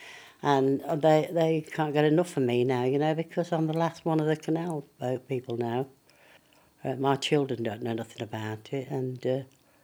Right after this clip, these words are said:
I'm the last generation. I was born on a boat, yes. I was, uh, a child of nine children, and, uh, I was the third oldest, and I was the only one that was born on a canal boat.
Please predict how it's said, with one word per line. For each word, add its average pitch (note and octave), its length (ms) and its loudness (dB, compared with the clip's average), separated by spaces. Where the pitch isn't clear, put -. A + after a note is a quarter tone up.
I'm C3+ 160 -4
the C#3+ 60 -2
last C3+ 260 -6
generation. C#3 760 -2
I C#3 120 -4
was E3+ 320 0
born B2 300 4
on A2+ 120 4
a A#2 60 0
boat, B2+ 320 4
yes. B2+ 320 0
I C3 180 0
was, C3+ 160 -12
uh, C#3 180 -2
a - 60 -10
child C#3 420 -2
of C3 160 -2
nine E3+ 460 6
children, A#2 600 -4
and, C3 420 2
uh, C#3 220 4
I C3 40 -6
was C3+ 200 -8
the C3 140 -6
third C#3+ 420 -2
oldest, A2+ 640 -8
and C3+ 160 -6
I C3 160 0
was B2+ 220 -6
the C#3+ 80 4
only C3+ 160 2
one B2 280 2
that A#2 140 -4
was C3 200 -2
born D3 320 4
on A#2+ 120 0
a A#2+ 60 -6
canal B2 360 -4
boat. G#2+ 520 -8